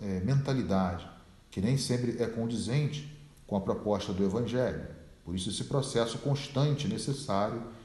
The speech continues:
de conversão que estamos vivendo nesse tempo da Quaresma. Então, para dizer, se de um lado tem o auxílio da graça de Deus, de outro lado podemos dizer que só depende de nós. Depende de nós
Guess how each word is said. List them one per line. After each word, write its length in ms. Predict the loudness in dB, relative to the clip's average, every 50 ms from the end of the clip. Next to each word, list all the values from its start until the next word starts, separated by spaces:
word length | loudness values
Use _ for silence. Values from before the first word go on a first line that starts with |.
| -16 -6
de 100 | -4 -4
conversão 580 | 0 2 2 2 2 0 -2 -2 0 2 2 2
que 80 | 2 0
estamos 260 | 0 2 2 2 2
vivendo 440 | 2 0 2 2 2 2 0 -2 -6 -8 -10 -14 -16 -10 -4
nesse 260 | -2 -2 0 0 0 0
tempo 420 | 2 4 4 4 2 0 -4 -6 -4
da 200 | -2 -2 -2 0
Quaresma. 580 | 0 0 0 0 0 -2 -4 -4 -6 -8 -10 -12 -14 -16 -18 -20 -20 -20 -20 -20 -20 -20 -20 -20 -20 -20 -20 -12
Então, 120 | -10 -8 -4
para 180 | 0 2 2
dizer, 760 | 2 2 0 0 2 2 2 2 2 2 -2 -4 -8 -12 -12 -10
se 140 | -6 -4 -2
de 100 | 2 4
um 80 | 4
lado 280 | 6 6 6 4 2 2
tem 140 | 2 2 2
o 80 | 4
auxílio 440 | 4 2 0 0 0 0 2 2 4
da 100 | 4 2
graça 380 | 2 2 2 2 0 -2 -2 -2
de 100 | 0 2
Deus, 480 | 2 2 2 2 0 -2 -4 -6 -10 -14 -16 -18 -18 -20 -20 -20 -14 -10
de 160 | -6 0 4 4
outro 280 | 4 4 4 2 2
lado 300 | 4 4 4 4 2 2
podemos 400 | 0 0 0 2 4 4 4 4
dizer 680 | 4 2 2 2 2 2 2 2 0 -2 -6 -10 -14 -12 -8
que 100 | -6 -4
só 200 | 2 4 4 4
depende 460 | 4 2 2 0 0 2 2 2 2
de 140 | 2 2 4
nós. 360 | 4 4 4 4 2 2 0 -4 -8 -12 -14 -16 -18 -20 -20 -20 -20 -20 -20 -20 -20 -18
Depende 320 | -16 -12 -4 0 2 2 2
de 100 | 2 2
nós 420 | 2 2 2 2 2 0 -2 -4